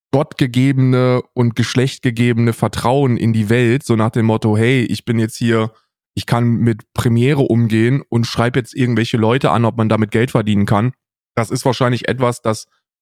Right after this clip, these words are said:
vielen Frauen jetzt so gar nicht mit in die Wiege gegeben wird und dass die da auch gar kein Interesse daran haben, weil das, weil die Gefahren einfach zu groß sind.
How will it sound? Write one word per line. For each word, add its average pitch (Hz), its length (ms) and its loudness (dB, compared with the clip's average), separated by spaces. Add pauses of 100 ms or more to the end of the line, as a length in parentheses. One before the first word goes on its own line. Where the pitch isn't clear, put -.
(140)
vielen 135 420 2
Frauen 127 380 0
jetzt 113 180 -2
so 120 160 0
gar 113 240 0
nicht 123 180 -4
mit 123 140 0
in 127 100 -4
die 110 120 0
Wiege 123 240 2
gegeben 107 440 0
wird 110 220 0
und 113 60 0
dass 110 120 0
die 123 100 -2
da 110 100 2
auch 110 100 -2
gar 113 140 -2
kein 120 120 -2
Interesse 110 360 -2
daran 98 240 -2
haben, 104 260 0
weil 98 140 2
das, 98 220 -2
weil 104 200 -4
die 104 100 -4
Gefahren 107 400 0
einfach 101 220 0
zu - 140 -6
groß 101 280 0
sind. 92 220 -2